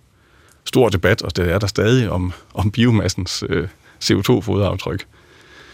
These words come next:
Øh, og den, den stammer egentlig fra, at, øh, sådan helt, helt overordnet, så har man jo, da man startede biomassen op, der blev man,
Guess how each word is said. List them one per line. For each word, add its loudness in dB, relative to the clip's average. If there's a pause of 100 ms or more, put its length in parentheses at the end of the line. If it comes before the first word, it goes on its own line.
(260)
Øh, 2 (760)
og 0
den, 4
den 2
stammer 4
egentlig 4
fra, 0
at, -8
øh, -4 (960)
sådan 0
helt, 2 (480)
helt 0
overordnet, 4
så 2
har 4
man 0
jo, -2
da 2
man 0
startede 2
biomassen -2
op, -6
der 2
blev 0
man, 0